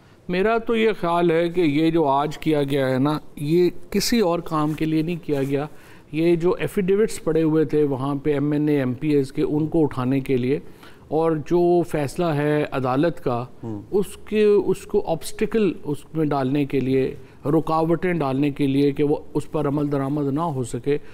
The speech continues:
Speaker 1: उसके लिए हुआ है।
Speaker 2: अच्छा।
Speaker 1: और जो अभी मुझे पता <coughs> चला है कि जो वाकई ही जो रिकॉर्ड था,
Speaker 2: हम्म।
Speaker 1: वहाँ पे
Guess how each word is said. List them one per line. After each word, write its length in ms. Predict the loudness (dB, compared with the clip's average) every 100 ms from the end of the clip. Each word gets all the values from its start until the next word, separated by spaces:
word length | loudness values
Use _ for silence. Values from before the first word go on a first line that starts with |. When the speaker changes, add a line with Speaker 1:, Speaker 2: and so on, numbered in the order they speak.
| -18 -12
Speaker 1:
उसके 300 | -10 -4 0
लिए 180 | 2 2
हुआ 260 | 2 2 0
है। 40 |
Speaker 2:
अच्छा। 640 | -6 -18 -20 -20 -20 -4
Speaker 1:
और 240 | -2 0 0
जो 540 | 2 4 6 6 4
अभी 200 | 2 0
मुझे 200 | 2 2
पता 420 | 2 0 -2 -2 -2
<coughs> 0 |
चला 200 | 0 0
है 320 | 0 0 -4 -12 -20 -20 -8
कि 200 | 0 2
जो 460 | 2 2 4 4 4
वाकई 320 | 0 -2 0
ही 280 | 2 2 2
जो 180 | 2 2
रिकॉर्ड 500 | 2 0 0 0 0
था, 440 | -2 -2 -2 -6 -16 -14
Speaker 2:
हम्म। 160 | -8 -4
Speaker 1:
वहाँ 300 | -2 -2 -2
पे 500 | 2 2 4 2